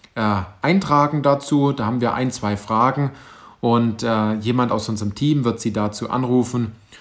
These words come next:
und, äh, ein paar Fragen stellen, ob und wie wir in der Sache zusammenarbeiten können und ob und wie wir Ihnen hier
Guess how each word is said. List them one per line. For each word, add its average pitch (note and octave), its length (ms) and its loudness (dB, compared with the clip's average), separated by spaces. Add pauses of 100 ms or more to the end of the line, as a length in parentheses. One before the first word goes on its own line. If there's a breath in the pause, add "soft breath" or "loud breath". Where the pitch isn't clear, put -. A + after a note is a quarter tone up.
(160 loud breath)
und, B2 380 0 (160)
äh, - 40 -10
ein G#2+ 500 -2
paar G2 160 -8
Fragen C#3 400 2
stellen, C3+ 540 2
ob C#3+ 240 0
und A2+ 200 -2
wie C#3+ 180 2
wir B2+ 340 2 (240 loud breath)
in A#2 120 -2
der A#2 100 2
Sache A2 280 -2
zusammenarbeiten B2 880 0
können A#2 380 -2
und A2 240 -6
ob C3+ 220 0
und A#2+ 160 -2
wie C#3 160 2
wir B2 180 2
Ihnen A#2+ 380 0 (300 loud breath)
hier B2+ 500 0